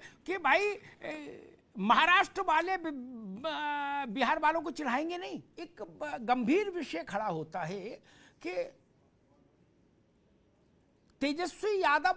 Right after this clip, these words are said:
पहले जब मंत्री थे नीतीश बाबू की सरकार में, तब में और आज के तेजस्वी में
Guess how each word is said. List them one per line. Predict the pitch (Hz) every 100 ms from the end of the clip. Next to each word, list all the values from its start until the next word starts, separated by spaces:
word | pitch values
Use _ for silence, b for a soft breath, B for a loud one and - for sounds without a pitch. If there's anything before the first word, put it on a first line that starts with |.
| -
पहले | 247 220 330 370
जब | 330
मंत्री | 311 277 247 311
थे | 262 262 - - _ _ _ 208
नीतीश | 233 277
बाबू | 226 226
की | 247
सरकार | 214 220 233 294
में, | - -
तब | 233
में | 262 330
और | 294
आज | 247 277
के | 302
तेजस्वी | 254 247 247 - 262 285
में | 262 349